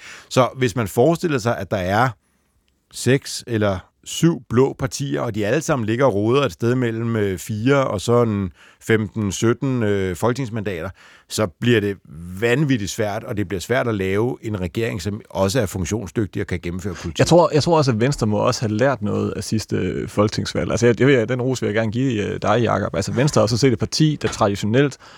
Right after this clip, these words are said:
Speaker 2: har været ret dygtige til at føre valgkamp. Hvis man kigger på de valgkampe, der har været,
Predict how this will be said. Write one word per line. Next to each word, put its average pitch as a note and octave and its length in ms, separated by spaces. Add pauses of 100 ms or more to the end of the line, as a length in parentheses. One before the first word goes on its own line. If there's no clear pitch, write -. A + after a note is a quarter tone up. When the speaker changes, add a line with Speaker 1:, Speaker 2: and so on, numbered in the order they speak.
(280)
Speaker 2:
har G#2+ 120
været G#2 200
ret A#2+ 140 (100)
dygtige A#2 400 (140)
til - 120
at G#2 80
føre G#2+ 160
valgkamp. - 400
Hvis - 120
man - 80
kigger D3+ 240
på A#2+ 120
de A#2+ 180
valgkampe, A#2 460
der - 80
har G#2+ 100
været, A2+ 340